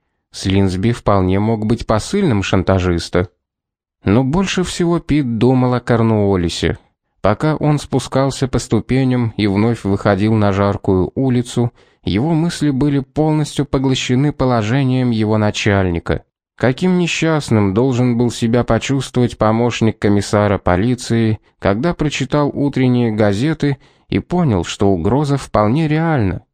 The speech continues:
и шантажист готов, не задумываясь, выполнить свои обещания. Сегодня он продемонстрировал это очень наглядно.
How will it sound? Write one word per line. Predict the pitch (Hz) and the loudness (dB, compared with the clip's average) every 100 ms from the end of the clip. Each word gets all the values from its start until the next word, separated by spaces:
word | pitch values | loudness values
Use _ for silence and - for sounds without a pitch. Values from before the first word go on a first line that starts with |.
| - | -6
и | |
шантажист | 98 104 92 101 101 113 - | -2 0 2 0 0 -2 -4
готов, | 104 107 101 120 - | -2 0 0 -2 0
не | 110 | 0
задумываясь, | 104 101 110 117 113 117 110 101 | 2 0 0 0 0 -2 -2 -2
выполнить | 113 175 - 101 95 | 0 0 0 0 0
свои | - 98 95 | -2 0 2
обещания. | 98 95 90 92 - 95 90 87 90 - _ _ _ _ _ _ _ _ | 2 0 -2 -4 0 0 0 -2 -4 -6 _ _ _ _ _ _ _ _
Сегодня | - - 101 90 160 180 185 | -14 -2 0 2 0 0 0
он | 147 160 | 0 0
продемонстрировал | 160 156 160 160 151 - 131 143 151 147 | 0 0 0 0 -2 -2 -2 0 0 0
это | 123 131 151 | -2 0 0
очень | 127 113 - 123 | 0 0 0 0
наглядно. | 127 135 113 98 87 85 87 | 0 0 2 2 2 0 -2